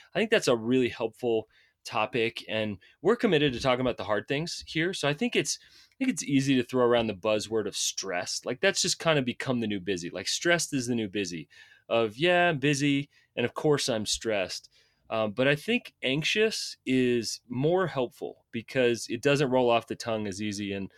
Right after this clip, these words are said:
I think this is a, a super crucial conversation that we're having today. And so if you're listening along, no matter what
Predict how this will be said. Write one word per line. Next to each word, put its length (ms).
I 120
think 160
this 160
is 120
a, 220
a 60
super 420
crucial 460
conversation 600
that 60
we're 100
having 280
today. 420
And 100
so 380
if 80
you're 80
listening 420
along, 520
no 80
matter 360
what 340